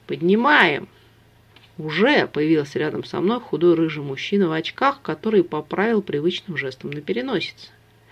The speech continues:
И, подтверждая его слова, над Академией раздалась серия коротких гудков, а пол под ногами дрогнул.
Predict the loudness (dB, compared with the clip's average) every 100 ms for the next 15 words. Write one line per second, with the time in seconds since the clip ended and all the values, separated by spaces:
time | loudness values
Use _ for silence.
0 | _ -18 -6 -6 -4 -4 0 2 2 0
1 | -2 0 0 2 0 -2 -4 -4 0 0
2 | 0 -2 -8 -6 -4 -6 -4 -4 -4 -6
3 | -6 -6 -6 -10 -8 -10 -10 -14 -16 -16
4 | -18 -18 -2 0 0 -2 -8 -10 -10 -10
5 | -8 -4 -4 -4 -8